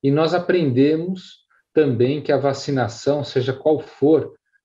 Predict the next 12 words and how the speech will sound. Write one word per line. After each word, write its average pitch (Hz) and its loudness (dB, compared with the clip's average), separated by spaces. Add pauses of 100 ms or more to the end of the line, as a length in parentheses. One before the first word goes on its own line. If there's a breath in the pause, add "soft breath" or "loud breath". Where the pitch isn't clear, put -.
(120)
ah, 104 0
a - -4
forma 113 -2
como 113 -4
ela 110 2
é 110 0
realizada, 101 -2
ela 117 0
traz 135 0
o 139 -6
benefício, 123 -4 (300 loud breath)
especialmente 135 0